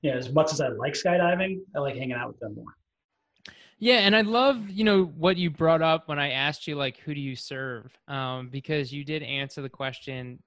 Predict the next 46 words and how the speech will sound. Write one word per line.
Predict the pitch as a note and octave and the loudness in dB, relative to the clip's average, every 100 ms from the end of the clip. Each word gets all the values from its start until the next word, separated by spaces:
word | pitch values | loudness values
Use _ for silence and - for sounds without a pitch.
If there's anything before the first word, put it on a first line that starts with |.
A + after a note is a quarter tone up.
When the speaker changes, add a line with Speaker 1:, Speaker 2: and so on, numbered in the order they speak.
| _ | _
Speaker 2:
differently, | C#3+ C#3+ C3+ A#2+ - A2+ G#2+ | -8 -8 -12 -14 -14 -12 -12
and | A#2+ | -12
I | A#2+ | -12
think | B2+ B2 | -12 -12
that | B2 | -12
that | B2 A#2+ | -10 -10
is | A#2+ - | -10 -8
awesome, | C3+ C#3 - - B2+ | -4 -4 -8 -20 _
because | _ B2 | _ -10
that's | C3 C3+ | -10 -10
what | B2 | -16
this | B2+ B2 | -14 -12
show | - B2 | -8 -8
is | A#2+ | -8
all | A#2+ A2+ | -10 -8
about, | A#2+ C#3 C3 | -2 0 0
is | B2 A#2+ | -4 -10
bringing | B2+ B2+ B2 | -10 -8 -8
in | B2 A#2 A#2 | -10 -12 -10
different | B2 A2+ - | -12 -12 -8
people | C#3+ C3 A#2+ A#2 _ _ _ _ _ | -8 -6 -8 -10 _ _ _ _ _
with | C3 B2+ | -14 -12
unique | A#2+ C3 C3 - | -12 -8 -8 -6
answers. | C3 C3 B2+ A2 G#2 A#2+ _ - | -6 -6 -6 -14 -16 -18 _ -10
And | C3 C3 | -8 -6
you | C3 C#3 C#3+ C#3 C3+ - _ _ _ _ | -6 -4 -2 -4 -8 -14 _ _ _ _
said, | - E3 F3 C3 | -8 -4 -2 -4
"Who | C#3 | -6
do | C#3+ | -6
you | C3 | -6
serve?" | - D#3 C#3+ | -6 -6 -6
You | B2 | -8
serve | - C#3+ | -8 -8
your | B2 | -8
family. | - C3 C#3 C3 G#2 G2+ | -6 -2 -2 -4 -8 -10
And | A#2+ | -8
I | B2+ | -6
think | D#3 C#3+ | -6 -6
that | B2+ C3 | -8 -4
that, | D3+ D#3+ D3+ _ _ _ _ _ _ _ | -2 0 -2 _ _ _ _ _ _ _
honestly, | C#3 F#3+ G3+ F3+ | -4 -4 -2 -4
is, | E3 | -2
like, | E3+ D3+ | -4 -4
the | C#3+ | -6
best | A#2 D#3+ E3+ - | 0 0 0 -6
answer | D#3 E3 E3 D3+ D3 C#3+ C#3 | -6 -6 -6 -6 -4 -6 -8